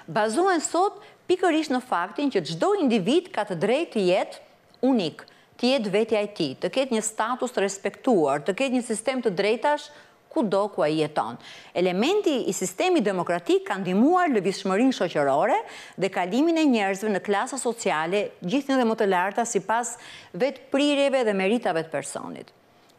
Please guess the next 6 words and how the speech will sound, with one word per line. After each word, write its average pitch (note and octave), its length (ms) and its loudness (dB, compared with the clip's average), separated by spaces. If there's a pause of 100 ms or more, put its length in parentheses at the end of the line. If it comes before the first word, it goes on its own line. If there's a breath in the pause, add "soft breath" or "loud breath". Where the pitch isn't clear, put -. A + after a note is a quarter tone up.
Nga F3+ 160 0
ana G#4 220 0 (100)
tjetër, A3 380 2 (100)
edhe F4+ 240 2
koncepti F4 480 0
ekonomik C4+ 640 2